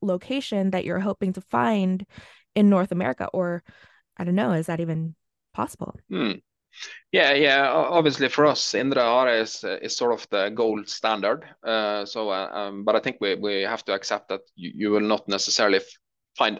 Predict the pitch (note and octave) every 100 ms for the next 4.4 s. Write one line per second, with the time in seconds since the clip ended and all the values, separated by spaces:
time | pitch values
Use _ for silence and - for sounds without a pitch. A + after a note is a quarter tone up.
0 | - B2+ G#2 G2 A2+ G2+ F#2 F#2+ - G2
1 | A#2 F#2+ G2+ G#2+ G2 G2 G2+ G2+ F2+ F2+
2 | E2 C#2 G1+ F2+ F2+ F2+ F2+ E2 F2 F2+
3 | E2+ F2+ C#2 F#2 _ _ - A2+ - A#2+
4 | D3+ G#2+ G#2 G#2